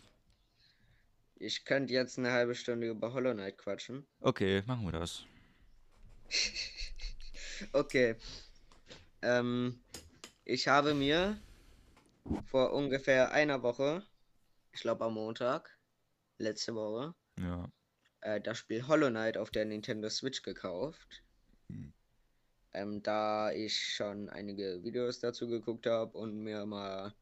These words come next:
Speaker 1: gedacht hab, „Ja, das sieht so einfach aus, versuch ich doch auch mal.“
Speaker 2: <laughs> Das sieht
Speaker 1: Schlechte
Speaker 2: so ein-
Speaker 1: Idee. <laughs> Ja, auf jeden Fall
Speaker 2: Ja, wie du
Speaker 1: habe
Speaker 2: beim
Speaker 1: ich mir das Spiel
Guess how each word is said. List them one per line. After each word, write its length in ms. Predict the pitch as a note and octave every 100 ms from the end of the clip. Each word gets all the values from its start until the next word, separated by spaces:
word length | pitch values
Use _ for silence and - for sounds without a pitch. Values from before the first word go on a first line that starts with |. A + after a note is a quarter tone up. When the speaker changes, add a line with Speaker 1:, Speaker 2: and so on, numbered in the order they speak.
| _ _ _ _
Speaker 1:
gedacht 360 | B2 B2 B2 -
hab, 220 | A#2+ A2
„Ja, 360 | A#2+ A#2 A2+ - _ _
das 160 | B2 B2+
sieht 180 | C#3+ -
so 100 | C#3
einfach 460 | A2+ D3 F#3 E3
aus, 340 | - A#2 A2 -
versuch 340 | C#3 C3 C3+
ich 120 | D3
doch 160 | - C3+
auch 240 | G2+ D3+
mal.“ 320 | A#2+ G2 G2 -
Speaker 2:
<laughs> 380 | - - - - _ _ - - - -
Das 100 | -
sieht 60 |
Speaker 1:
Schlechte 260 | D3+ E3 -
Speaker 2:
so 60 |
ein- 60 | C3
Speaker 1:
Idee. 320 | A2+ A2+ A2+ - - - - -
<laughs> 1080 | G#3 - C4 A3 F#3+ D#3+ C3 - - G3+
Ja, 320 | B2+ A#2+ G#2 -
auf 140 | A#2 A#2+
jeden 180 | A#2
Fall 280 | A2+ A2+ A2 - _ _ _ -
Speaker 2:
Ja, 180 | A2 A#2
wie 60 |
du 80 | B2+
Speaker 1:
habe 140 | C#3
Speaker 2:
beim 80 | A#2+
Speaker 1:
ich 100 | -
mir 140 | A#2+ A2+
das 160 | A#2
Spiel 280 | - -